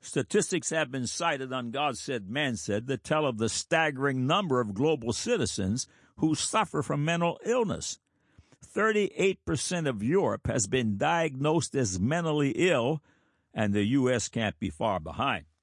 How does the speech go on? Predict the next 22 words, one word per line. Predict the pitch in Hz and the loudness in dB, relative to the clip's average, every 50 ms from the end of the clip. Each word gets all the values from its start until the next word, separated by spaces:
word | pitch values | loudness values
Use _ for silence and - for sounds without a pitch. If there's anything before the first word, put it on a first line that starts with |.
| _ _ _ _ _ _ _ _ _ _ _ _ _ _ - | _ _ _ _ _ _ _ _ _ _ _ _ _ _ -4
God | 98 127 147 151 143 | 0 2 2 4 2
has | 127 120 - - | 2 0 -2 0
offered | - 131 147 143 - - 135 113 | 0 2 2 2 0 -2 -2 -2
word | 104 90 98 156 202 220 165 110 85 | -2 0 0 2 2 2 0 -2 -6
therapy | - - 107 104 104 - - 131 117 92 90 | -4 -2 0 0 0 -2 -2 -2 -2 0 0
as | 107 101 85 - | -2 -2 -2 -4
the | - 92 | -6 -6
solution. | 82 - - 101 95 104 110 95 - - 73 - - _ _ _ _ _ _ _ _ _ _ _ _ _ _ _ _ _ - - - - - - | -6 -4 -2 0 2 2 0 0 -2 -6 -12 -14 -16 _ _ _ _ _ _ _ _ _ _ _ _ _ _ _ _ _ -20 -20 -20 -20 -8 -2
Multiple | - 110 131 120 - - 110 85 87 101 85 | 0 2 2 2 0 -4 -6 -2 -2 -2 -2
features | - - 147 143 - - - 104 87 - | 0 0 0 0 0 -2 -6 -8 -8 -8
posted | - - 139 139 139 - - - 110 98 | -6 -2 0 0 0 -2 -6 -8 -4 -2
on | 110 101 95 98 98 | -2 -2 -2 -2 -2
this | 104 104 - | -2 -2 -4
site | - - 110 104 120 143 127 | -4 -4 -2 -2 -2 -2 -2
address | 110 95 80 85 131 131 139 - | -4 -6 -6 -4 -4 -4 -4 -4
the | - - 123 | -4 -6 -4
reality | 107 110 107 110 120 143 151 139 120 104 - 117 104 | -2 0 0 2 2 2 2 0 0 0 0 -2 0
that, | 90 101 113 127 143 - _ _ _ _ _ _ - | 2 2 2 2 0 -2 _ _ _ _ _ _ -4
as | - 104 87 | -4 -4 -2
the | - 107 | -2 -4
Bible | 92 117 135 147 143 135 139 | 0 0 0 0 2 0 0
declares, | 131 139 120 - - 110 95 90 87 90 95 - - | 0 -2 -4 -4 -2 -2 0 0 0 -2 -2 -4 -8